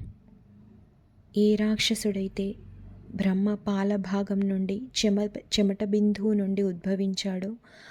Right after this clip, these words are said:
ఆ రాక్షసుడు తన నివాసానికి చోటు ఇవ్వమని అడగగా అప్పుడు బ్రహ్మ ఏకాదశి రోజు అన్నంలో నివసించమని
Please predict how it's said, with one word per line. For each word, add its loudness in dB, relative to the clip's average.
ఆ 0
రాక్షసుడు -2
తన 4
నివాసానికి 0
చోటు 2
ఇవ్వమని 0
అడగగా -4
అప్పుడు 2
బ్రహ్మ -2
ఏకాదశి 2
రోజు -4
అన్నంలో 4
నివసించమని 0